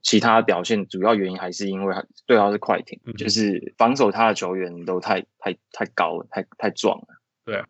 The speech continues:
Speaker 2: 没有错，
Speaker 1: 对。
Speaker 2: 没有错。
Speaker 1: 然后，因为其实 Murray 他，他在后卫里面的身高跟身材是蛮好的，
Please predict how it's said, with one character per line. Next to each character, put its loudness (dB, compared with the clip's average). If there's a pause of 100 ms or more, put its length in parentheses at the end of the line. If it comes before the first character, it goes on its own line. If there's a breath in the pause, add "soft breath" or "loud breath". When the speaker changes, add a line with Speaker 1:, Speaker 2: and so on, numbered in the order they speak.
Speaker 2:
没 -6
有 -4
错， -10
Speaker 1:
对。 4
Speaker 2:
没 4
有 -4
错。 -8 (240 soft breath)
Speaker 1:
然 6
后， 6
因 2
为 6
其 0
实 -4
Murray 4
他， 0
他 -2
在 2 (260)
后 4
卫 2
里 -10
面 -8
的 -10
身 -4
高 0
跟 -6
身 -2
材 -6
是 -10
蛮 -4
好 -2
的， -18